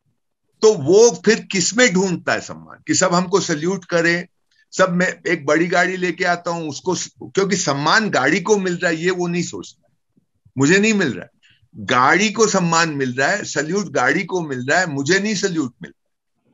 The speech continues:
पर क्योंकि हमारी शिक्षा ने फोकस सारा का सारा गति पे किया हुआ है, तो इसलिए वो गाड़ी को जो सैल्यूट मिल रहा है, वो अज्यूम करता है मेरे को मिल रहा है। तो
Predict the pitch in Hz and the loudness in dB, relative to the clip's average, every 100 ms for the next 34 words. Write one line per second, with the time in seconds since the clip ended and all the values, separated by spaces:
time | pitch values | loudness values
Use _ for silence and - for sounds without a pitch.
0 | _ _ - 175 - 175 190 180 233 196 | _ _ 0 0 2 2 2 2 2 4
1 | 175 156 180 214 175 160 - 190 196 208 | 2 2 2 0 0 -2 -2 -2 0 -2
2 | 190 - 143 139 226 233 - 214 214 202 | -4 -4 -6 0 0 0 0 0 0 0
3 | 185 175 147 147 139 113 - 185 175 233 | -2 -2 -4 -4 -4 -6 -6 -10 -2 -2
4 | 170 160 117 87 78 73 76 - _ _ | 0 -2 -2 -4 -8 -12 -10 -10 _ _
5 | _ _ _ _ _ _ - _ _ 208 | _ _ _ _ _ _ -20 _ _ 4
6 | 208 180 - 202 240 226 208 165 151 143 | 6 2 0 2 4 6 4 2 0 2
7 | 202 208 233 185 208 196 175 196 165 170 | 0 -2 -4 0 -2 0 -4 -6 -6 -6
8 | 160 202 208 175 139 202 180 156 131 175 | 0 0 2 2 0 -4 -4 -6 -4 -4
9 | 160 110 117 92 82 _ _ _ _ _ | -2 -4 -4 -10 -18 _ _ _ _ _
10 | _ _ _ _ _ _ _ _ _ _ | _ _ _ _ _ _ _ _ _ _
11 | _ _ _ _ _ _ _ _ _ _ | _ _ _ _ _ _ _ _ _ _
12 | _ _ _ _ _ - - - | _ _ _ _ _ -14 -14 -14